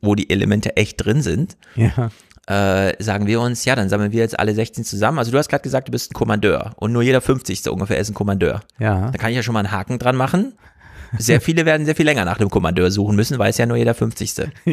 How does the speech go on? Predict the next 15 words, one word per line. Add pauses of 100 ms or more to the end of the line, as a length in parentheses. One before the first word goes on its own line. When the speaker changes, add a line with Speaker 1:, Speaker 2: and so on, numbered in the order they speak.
(200)
Speaker 2:
Ja. (160)
Speaker 1:
Also
Sammlung
schon
Speaker 2:
Da
musst
du
mir
Speaker 1:
wächst.
Speaker 2:
auch
gehorchen.
Also
bin
mal
gespannt,